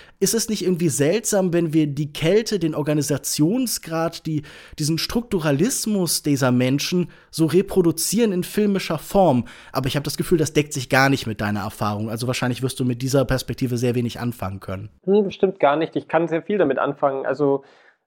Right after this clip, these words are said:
Speaker 2: ähm, ich dachte jetzt zum Beispiel gerade, so wie du das beschrieben hast, an den Anfang des Films. Vielleicht können wir da kurz mal drauf schauen. Es gibt ja so eine geschätzt zwei-, dreiminütiges schwarzes Bild,
Speaker 1: Mhm.
Speaker 2: wo, ähm, aus so einem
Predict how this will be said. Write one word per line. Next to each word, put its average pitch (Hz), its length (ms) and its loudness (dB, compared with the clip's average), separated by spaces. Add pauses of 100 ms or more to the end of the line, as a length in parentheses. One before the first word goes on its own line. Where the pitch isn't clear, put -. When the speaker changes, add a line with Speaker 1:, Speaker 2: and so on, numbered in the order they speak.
Speaker 2:
ähm, 147 240 2
ich 147 100 -4
dachte 190 260 2
jetzt 214 260 2
zum 175 100 -4
Beispiel 175 320 0
gerade, 170 300 4
so 170 160 -2
wie 175 60 0
du 165 80 -2
das 156 120 -8
beschrieben 170 560 -4
hast, 175 440 -6
an 156 580 0
den 160 260 4
Anfang 160 460 2
des 123 140 -8
Films. 123 360 -4
Vielleicht 147 240 2
können 180 200 2
wir 165 80 2
da 151 220 6
kurz - 300 -8
mal 147 100 4
drauf 135 280 0
schauen. 131 200 -2
Es 131 120 -8
gibt 214 180 -2
ja 214 120 4
so 180 120 0
eine 160 420 4 (800)
geschätzt - 540 0
zwei-, 151 200 4
dreiminütiges 160 720 0
schwarzes - 840 -2
Bild, 240 500 0 (240)
Speaker 1:
Mhm. 156 220 2 (140)
Speaker 2:
wo, 165 500 6
ähm, 156 500 4 (300)
aus 165 280 4
so 180 80 2
einem 151 420 2